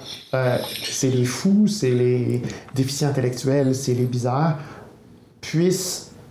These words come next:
faire des meilleurs choix en ce qui concerne leur propre vie que des gens vachement qualifiés comme des juges, des médecins ou, euh, ou des professeurs d'université. Euh,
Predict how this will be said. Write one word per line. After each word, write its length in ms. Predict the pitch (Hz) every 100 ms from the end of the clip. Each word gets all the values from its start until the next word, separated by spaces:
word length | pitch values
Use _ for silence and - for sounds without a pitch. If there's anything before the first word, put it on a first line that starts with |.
| -
faire 420 | - - 170 175 147
des 120 | 135
meilleurs 380 | 151 175 175 175
choix 500 | - 147 147 147 143
en 60 | 131
ce 100 | -
qui 160 | -
concerne 480 | 143 135 127 147 131
leur 200 | 127 120
propre 340 | - 143 135 131
vie 340 | 120 131 214 - - - -
que 400 | - 131 131 147 147 - -
des 240 | 127 131
gens 260 | 127 147 139
vachement 280 | 127 131 147
qualifiés 480 | 139 120 - 135
comme 160 | 143 127
des 160 | 123 123
juges, 440 | 123 143 143 127
des 80 | 127
médecins 600 | 123 120 131 131 131 131
ou, 240 | 120 110
euh, 180 | 110 110 110 - - - - - _ - -
ou 120 | 131
des 100 | 131
professeurs 360 | 127 127 131 131
d'université. 640 | 120 123 123 - - 147 - - - - -
Euh, 180 | 123